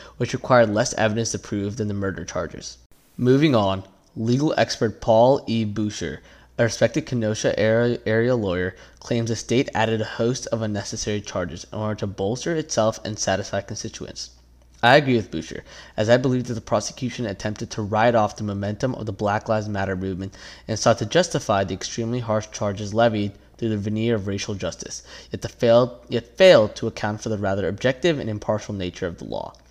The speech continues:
The prosecutors had a clear chance to put the case to rest and charge him with reckless endangerment and a host of other charges, but failed as they postured up too much.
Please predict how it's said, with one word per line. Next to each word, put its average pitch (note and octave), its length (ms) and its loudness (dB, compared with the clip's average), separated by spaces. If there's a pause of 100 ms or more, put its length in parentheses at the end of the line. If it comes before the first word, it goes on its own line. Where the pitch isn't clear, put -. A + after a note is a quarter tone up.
(360)
The - 80 -10
prosecutors E3+ 580 2
had C3+ 80 -2
a A2+ 60 0
clear C3 400 -2
chance G2 360 -4
to - 100 -10
put - 180 -10
the - 80 -14
case G#2 240 -4
to - 100 -10
rest - 340 -6 (300)
and A#2+ 140 -4
charge A#2+ 280 4
him D3 120 0
with - 180 -4
reckless A2+ 320 -4
endangerment A2 480 -4
and A#2 120 -8
a A2 40 -6
host B2 240 -2
of G#2+ 80 -4
other G#2 140 -2
charges, F#2+ 420 -6 (300)
but A2 100 -12
failed B2 480 2 (100)
as G#2+ 140 0
they G#2+ 60 -2
postured - 420 -4
up - 140 -8
too F#2 140 -12
much. - 340 -14